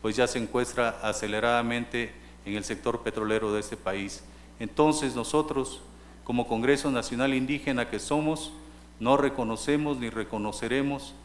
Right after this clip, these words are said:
esas leyes, nos mantendremos en resistencia y en su momento, con el acuerdo de todos los delegados que somos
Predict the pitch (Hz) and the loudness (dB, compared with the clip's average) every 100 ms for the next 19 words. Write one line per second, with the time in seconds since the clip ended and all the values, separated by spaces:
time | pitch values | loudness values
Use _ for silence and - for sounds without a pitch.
0 | - - 127 135 135 117 - 120 131 143 | -20 -4 2 2 2 -2 -4 0 2 2
1 | 139 127 - - - - - - 110 113 | 0 -4 -6 -14 -20 -20 -16 -8 -2 0
2 | 113 123 113 139 147 139 117 113 110 - | 0 0 2 4 4 0 -2 -4 -6 -8
3 | - 147 151 - 139 - - - - - | -2 0 0 0 -4 -4 -16 -20 -18 -8
4 | 107 - 120 120 131 151 151 143 127 120 | -6 -2 2 2 4 4 2 0 0 2
5 | 113 110 139 143 131 120 - 143 131 107 | 2 4 2 4 2 2 2 4 2 2
6 | 113 110 117 139 139 - 110 139 | 0 2 4 2 2 -4 -6 -4